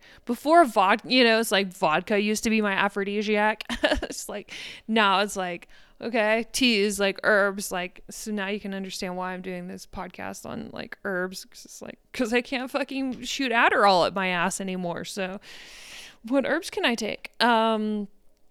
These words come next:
hi, welcome to A Thousand Serious Moves with Amanda Holstein. This is about God. Okay, so cardamom is an aphrodisiac. You can make it in a tea. Um,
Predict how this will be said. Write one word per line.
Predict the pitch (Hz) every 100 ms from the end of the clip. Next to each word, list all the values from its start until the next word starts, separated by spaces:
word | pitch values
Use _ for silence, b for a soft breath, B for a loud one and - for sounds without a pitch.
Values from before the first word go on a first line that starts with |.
| - _ - - -
hi, | - 262 311 339 302 277
welcome | 269 277 294 294
to | 294
A | 247
Thousand | 226 220 254 240 269
Serious | 262 240 240 269 -
Moves | 233 226 226 226
with | 214
Amanda | 226 226 226 226 240
Holstein. | 233 233 - 226 214
This | 233 285
is | 302
about | 311 294 262 247 233
God. | 214 208 208 208 208 - _ -
Okay, | 226 202 - B B B
so | - - 233
cardamom | 233 269 277 285 311 311 311
is | - 240
an | 233
aphrodisiac. | 220 240 254 233 233 220 220 214 214 - - _ _ _
You | - 240
can | 269
make | 226 233
it | 233 226 220
in | 214 208
a |
tea. | 208 - 180 - - -
Um, | 202 190 185 185 185